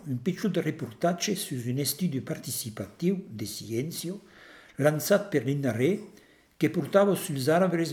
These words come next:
víctimes del rescalfament climàtic. Los escolars del Liceu Condorcet de Bordeus hi participaven. Sus cases del Parque Riviero habían pausados falsos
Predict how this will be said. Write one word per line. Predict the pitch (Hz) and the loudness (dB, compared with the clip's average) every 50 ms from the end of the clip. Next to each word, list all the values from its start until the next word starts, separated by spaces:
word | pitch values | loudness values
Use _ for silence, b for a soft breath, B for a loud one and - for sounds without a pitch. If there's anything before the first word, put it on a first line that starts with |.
| 127 | -4
víctimes | 135 127 - - - 180 160 151 139 123 | -6 -8 -8 0 2 2 2 2 0 0
del | 135 120 117 120 113 117 | -2 -2 -2 -4 -6 -4
rescalfament | 143 139 135 127 - - - 147 127 120 - - 131 120 147 185 196 180 - | -4 -4 -4 -4 -4 -4 -2 -2 -2 -2 -2 -2 -2 0 2 0 0 0 -2
climàtic. | - 143 123 107 95 - - - - - _ - - _ _ _ _ _ _ _ _ B B B B B B B B B B B B - | -2 -2 -2 -2 -4 -8 -14 -18 -18 -20 _ -20 -20 _ _ _ _ _ _ _ _ B B B B B B B B B B B B -8
Los | 117 110 120 | -6 2 2
escolars | 180 175 - - 214 196 214 240 240 214 - 175 | 2 2 2 2 4 4 6 6 4 2 4 4
del | 160 139 127 | 4 4 4
Liceu | 123 131 - - - 147 135 131 - | 0 -2 -4 0 0 0 0 -2 -4
Condorcet | - 160 139 135 135 131 110 123 - - 131 110 107 | -6 -6 -4 -2 -4 -4 -4 -4 -4 -4 -4 -4 -4
de | 107 110 107 | -6 -6 -6
Bordeus | 107 113 123 139 160 196 226 240 202 135 | -4 -6 -4 -2 -2 0 0 2 0 0
hi | 127 - | -2 -2
participaven. | 143 139 - 196 - - - 123 - 127 113 104 104 - - - - - _ _ _ _ _ _ _ b b b b b b b b b b b | -6 -2 -2 -4 -4 -2 -6 -6 -8 -8 -8 -8 -8 -10 -12 -14 -16 -20 _ _ _ _ _ _ _ b b b b b b b b b b b
Sus | b - - - - - | b -18 -12 -8 -8 0
cases | - 208 202 190 - - 170 139 123 - 123 113 | 4 4 4 4 4 2 2 0 0 0 -4 -4
del | 123 110 107 | -4 -4 -4
Parque | - - 147 127 123 113 107 107 | -2 -2 0 0 0 0 0 -2
Riviero | 107 110 107 113 123 135 160 180 180 185 214 214 214 B B B B B B B B B - | -2 -4 -4 -2 0 0 2 2 2 2 0 -2 -2 B B B B B B B B B -8
habían | 139 147 160 160 143 135 127 160 | -4 -2 0 0 0 0 2 2
pausados | 147 131 127 127 156 175 190 190 185 180 180 - | 2 2 4 4 4 4 6 6 6 4 2 0
falsos | - - 151 160 156 156 - 131 113 | -2 0 0 0 0 -2 -4 -6 -4